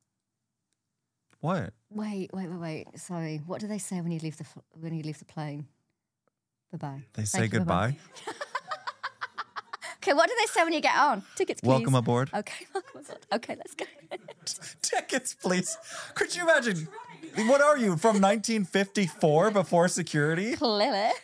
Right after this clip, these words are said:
Speaker 1: "Can I have your ticket, please?"
Speaker 2: Okay, let's take that again. <laughs> Take that again.
Speaker 1: No, leave it. It's funny.
Speaker 2: <laughs> Okay. Um,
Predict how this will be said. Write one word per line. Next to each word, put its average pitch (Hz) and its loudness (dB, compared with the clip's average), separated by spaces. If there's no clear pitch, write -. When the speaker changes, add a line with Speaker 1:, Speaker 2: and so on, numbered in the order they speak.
Speaker 1:
"Can - 2
I 349 4
have 392 -2
your 359 -4
ticket, 339 -6
please?" 349 -4
Speaker 2:
Okay, 240 0
let's 208 -10
take 262 -2
that 214 2
again. 180 -2
<laughs> - -20
Take - -6
that - -14
again. - -10
Speaker 1:
No, 196 4
leave 156 0
it. 117 2
It's 123 -4
funny. 180 0
Speaker 2:
<laughs> - -18
Okay. 349 -8
Um, 269 2